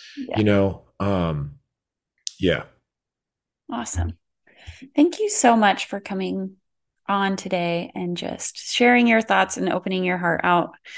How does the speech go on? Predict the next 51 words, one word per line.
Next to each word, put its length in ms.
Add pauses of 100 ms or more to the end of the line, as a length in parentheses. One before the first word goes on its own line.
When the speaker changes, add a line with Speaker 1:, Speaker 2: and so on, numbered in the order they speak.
(320)
Speaker 1:
for 140
this 180
podcast. 460
This, 300 (260)
this 180
is 120
awesome. 440
So 400
how 180
Speaker 2:
This 100
Speaker 1:
can 120
Speaker 2:
is 60
a 60
help 260
to 120
me 160
too. 280
Thank 280
you. 200 (280)
Speaker 1:
Yeah. 240
So 140
how 160
can 220
we, 520 (220)
um, 520 (440)
what's 460
your 80
book 160
called? 220
Where 140
can 120
we 100
find 280
it? 180
And 100
how 120
can 140
we 80
Speaker 2:
<laughs> 20
Speaker 1:
learn 480
more 180
from 120
you? 60
Speaker 2:
Yeah. 200 (460)
So 240
the 80
book's 260
called 260
Backpack 440
to 100
Rucksack 640